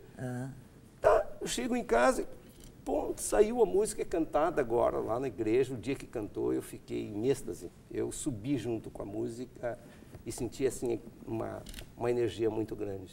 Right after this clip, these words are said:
Speaker 1: Uhum.
Speaker 2: né? Claro que a gente tem o mérito de, de ter estudado, de ter um nível, tudo ajuda, depois às vezes até corrige alguma coisa.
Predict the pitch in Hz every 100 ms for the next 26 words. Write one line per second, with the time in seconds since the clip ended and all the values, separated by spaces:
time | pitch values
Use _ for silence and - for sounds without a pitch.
0 | - 139 131 127 120 127 143 92 - -
1 | - 180 175 202 190 165 160 - 156 135
2 | 131 139 135 131 107 120 - - 127 120
3 | 110 - 202 151 120 117 123 117 120 -
4 | 131 165 165 151 151 165 131 151 160 156
5 | 156 160 135 151 151 156 - 139 113 117
6 | 165 139 110 110 110 - 131 135 113 113